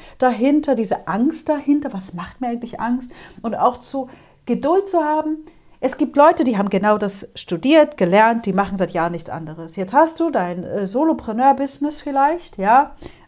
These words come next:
auch wenn immer, wie groß das mal werden soll, dann, dann gib dir doch bitte die Geduld auch und sag, "Okay, das ist etwas, was ich erst lernen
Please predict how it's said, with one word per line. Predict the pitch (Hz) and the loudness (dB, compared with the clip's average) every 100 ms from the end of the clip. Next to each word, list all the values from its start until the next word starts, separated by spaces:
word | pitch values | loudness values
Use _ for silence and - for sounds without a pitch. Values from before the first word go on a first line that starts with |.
| - | -6
auch | 185 190 | -4 0
wenn | 185 | 0
immer, | 214 233 180 180 190 | 6 4 4 -4 -8
wie | |
groß | 190 196 | -2 -2
das | 190 175 | -2 -4
mal | 180 | -2
werden | 202 269 302 | 4 4 4
soll, | 247 262 302 320 - - - _ - | 2 4 2 -2 -14 -20 -20 _ 2
dann, | 254 247 - | 4 4 2
dann | 247 233 | 2 4
gib | 285 370 | 2 2
dir | 330 | 2
doch | 269 254 | 0 0
bitte | 262 254 233 | -2 -4 -6
die | 208 | -8
Geduld | 196 170 - 247 339 381 - | -4 -6 0 4 4 2 4
auch | 285 294 302 294 | 4 6 4 2
und | 240 | -2
sag, | 233 | -2
"Okay, | 247 196 269 | -6 -6 -4
das | 247 269 | -4 -4
ist | |
etwas, | 269 240 269 269 | -6 -6 -8 -8
was | 269 | -8
ich | 277 | -6
erst | 269 - | -6 -2
lernen | 269 302 320 302 233 - | 0 2 2 2 0 -4